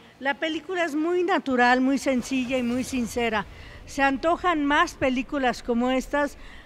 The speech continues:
de Fernández Almendras. En lo técnico muy bien, eh, logra angustiar muchísimo. Hay escenas donde uno ya le sudan las manos. Eh, el cambio que sufre el personaje, porque al principio vemos un tipo miedoso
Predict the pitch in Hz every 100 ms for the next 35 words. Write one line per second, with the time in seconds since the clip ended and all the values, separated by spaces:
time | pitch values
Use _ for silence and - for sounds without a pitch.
0 | - 233 226 269 285 277 285 240 254 269
1 | 269 262 254 240 262 262 269 311 - -
2 | - 277 269 277 269 330 294 320 277 311
3 | 294 302 262 269 302 330 - - 233 233
4 | 233 240 254 285 330 311 285 247 - 277
5 | 269 269 269 - 262 247 285 277 269 269
6 | 247 262 269 262 - - - - 254 247
7 | 285 294 285 269 269 262 247 226 214 233
8 | 226 285 277 262 233 208 247 262 277 330
9 | - - - - - - - 247 247 254
10 | 262 - 277 220 339 370 415 453 285 -
11 | 311 320 302 233 247 - 247 254 269 262
12 | 240 262 220 220 226 226 226 247 240 233
13 | 269 262 262 254 262 233 269 254 233 233
14 | 226 247 277